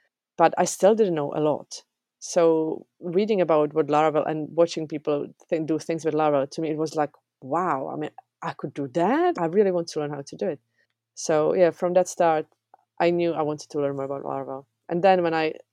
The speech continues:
I think I followed Matt, and then I followed other people, and I got to know about the community, and it seemed really nice, you know? So it was like, that was it. I found, <laughs> I remember thinking to myself, "Okay, I found my thing." Because, you know, when you learn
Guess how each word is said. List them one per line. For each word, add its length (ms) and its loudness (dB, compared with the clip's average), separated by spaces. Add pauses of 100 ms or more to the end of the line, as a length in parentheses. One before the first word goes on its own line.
(300)
I 80 -12
think 220 -8
I 40 -6
followed 480 -6
Matt, 280 -4 (100)
and 120 -8
then 80 -4
I 60 -6
followed 300 -8
other 140 2
people, 560 -2
and 160 -6
I 180 -4 (140)
got 180 0
to 120 -10
know 60 -4
about 200 -2
the 60 -6
community, 680 -4
and 120 -4
it 100 -2
seemed 380 -4 (400)
really 280 0
nice, 520 -4 (100)
you 120 -6
know? 180 -4
So 180 -10
it 100 -4
was 180 -6
like, 220 0 (540)
that 160 2
was 160 -2
it. 180 -6
I 60 -4
found, 360 0
<laughs> 100 -6
I 60 4
remember 280 2
thinking 320 -4
to 100 -10
myself, 300 -4
"Okay, 140 -6
I 100 0
found 360 2
my 120 -2
thing." 360 -2
Because, 240 0
you 60 0
know, 100 2
when 160 2
you 100 6
learn 340 4